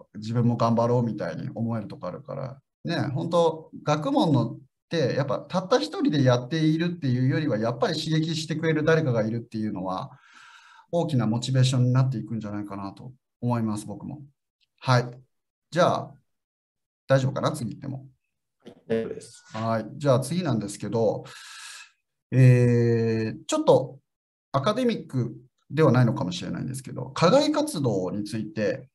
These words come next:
Speaker 1: えー、中高を中心にお話ししていただけたらなと思うんですけど、どうですかね？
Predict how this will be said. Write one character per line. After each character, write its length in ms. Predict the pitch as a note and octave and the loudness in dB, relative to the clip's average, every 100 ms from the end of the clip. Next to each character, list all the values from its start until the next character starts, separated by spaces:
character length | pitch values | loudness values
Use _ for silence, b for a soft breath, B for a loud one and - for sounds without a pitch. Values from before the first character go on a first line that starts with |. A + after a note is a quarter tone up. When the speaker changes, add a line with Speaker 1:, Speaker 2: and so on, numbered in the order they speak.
| _ | _
Speaker 1:
え 100 | A#2 | -4
ー、 40 | A#2 | -2
中 220 | D#3+ D3 | 0 0
高 680 | A2 F#2 F2+ F2+ F2+ F2 E2 | 0 -2 -2 -2 -4 -6 -8
を 60 | |
中 200 | D#2+ A2+ | -8 -6
心 260 | G#2+ A2 G#2+ | -6 -2 0
に 320 | A#2+ G#2+ - - _ | 2 0 -4 -10 _
お 60 | G#2 | -6
話 420 | A2 G2+ G2+ G#2 | -2 -2 -2 -4
し 60 | - | -8
し 60 | |
て 80 | G2 | -8
い 80 | F#2+ | -8
た 80 | F#2+ | -8
だ 100 | - | -8
け 100 | F2+ | -8
た 120 | F#2+ | -6
ら 80 | E2+ | -6
な 200 | E2+ E2+ | -8 -10
と 100 | F#2 | -8
思 140 | F2+ | -8
う 20 | |
ん 20 | F2+ | -8
で 80 | |
す 80 | F2 | -8
け 120 | - | -10
ど、 320 | - - - - _ | -10 -10 -10 -16 _
ど 80 | A2+ | -8
う 40 | |
で 60 | G#2+ | -8
す 100 | - | -10
か 160 | - - | -14 -14
ね？ 160 | - | -16